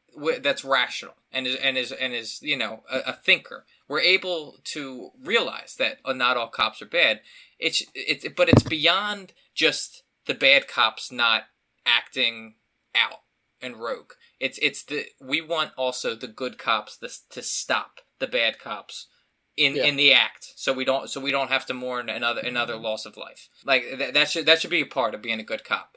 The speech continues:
Speaker 1: is, is stopping another officer in the action.
Speaker 2: Right.
Speaker 1: And, and,
Speaker 2: Um,
Speaker 1: like, that, that's, that's what we, we, you know, would li-, would like to see. The police officers, they, they work for the people. They, they, they, they si-, they have an oath to protect the people, and that means everybody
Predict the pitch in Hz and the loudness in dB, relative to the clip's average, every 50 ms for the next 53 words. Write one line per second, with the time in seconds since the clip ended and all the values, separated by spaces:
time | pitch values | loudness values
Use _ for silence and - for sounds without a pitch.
0 | - - 131 123 117 110 - 131 117 110 - - - - 135 135 135 - 143 131 | -2 -2 -2 0 -2 -4 -4 -4 -2 -2 -2 0 4 4 6 6 6 4 2 0
1 | 131 127 123 120 120 113 110 117 113 113 - 113 - - - 117 107 104 101 _ | 2 2 0 2 0 -2 -2 -2 -4 -4 -6 -6 -10 -10 -8 -8 -10 -10 -12 _
2 | - _ - 127 131 127 123 120 117 123 123 - - - - - - _ _ _ | -18 _ -2 -2 0 2 4 6 6 6 6 4 0 -6 -12 -12 -12 _ _ _
3 | _ _ _ - - - _ _ _ _ _ - 131 113 104 98 - 113 110 98 | _ _ _ -14 -14 -14 _ _ _ _ _ -10 -6 -6 -4 -4 0 0 0 0
4 | 98 - 120 120 120 104 107 117 120 113 107 127 120 - 127 127 123 123 - - | -2 -4 -6 -6 -6 -6 -4 -2 -2 0 2 0 -2 0 2 0 0 0 -2 -6
5 | - 123 131 117 - - 135 - 120 120 120 117 113 113 - - 120 117 110 110 | -4 -2 -2 -2 -2 -6 -12 -12 -10 -10 -10 -10 -10 -12 -14 -12 -10 -10 -10 -10
6 | 110 110 _ _ _ _ - 123 123 110 101 110 - - 131 113 120 120 120 127 | -12 -18 _ _ _ _ -10 -6 -6 -6 -6 -8 -8 -8 -6 -2 -2 -2 -2 -2
7 | 120 113 120 120 120 - - - - - - 165 170 127 113 - - _ _ _ | -2 2 2 2 2 0 -8 -6 -4 0 6 8 8 6 6 0 -14 _ _ _
8 | _ _ _ _ _ _ _ 139 151 151 - 165 180 190 208 202 - - 196 185 | _ _ _ _ _ _ _ -8 -8 -6 -4 -4 0 2 2 2 2 2 2 0
9 | 165 - - - 165 147 127 - - 151 139 135 123 127 139 135 143 160 160 - | 0 -2 -4 -4 -4 -4 -4 -2 0 0 -2 0 0 -2 -2 0 0 -2 -2 -2
10 | - - 131 - - - 156 135 110 - - - _ _ _ _ _ _ _ - | -6 -10 -10 -10 -8 -2 -2 -2 -2 -2 -16 -20 _ _ _ _ _ _ _ -20
11 | _ - - 135 131 117 123 127 107 101 120 127 123 123 117 120 127 120 120 117 | _ 4 6 6 6 6 4 2 2 2 2 0 0 0 0 0 0 0 0 0
12 | 120 - - - 165 143 113 123 127 120 131 147 147 151 156 - 139 135 127 120 | -4 -8 -6 -2 0 0 2 4 2 4 4 4 2 2 -2 0 0 0 0 0
13 | - - - - - - - - 135 120 - - 131 - - 131 110 110 - - | -6 -14 -18 -18 -18 -12 -4 -2 -2 -2 -2 -6 -14 -10 -8 -8 -8 -8 -12 -20
14 | _ - 120 127 127 123 131 123 120 - - - 131 127 131 123 - 131 123 117 | _ -8 -4 -2 -2 -2 -2 -4 -4 -4 -2 -2 -2 -2 -2 -2 0 0 0 0
15 | 113 113 113 - | 0 -4 -6 -12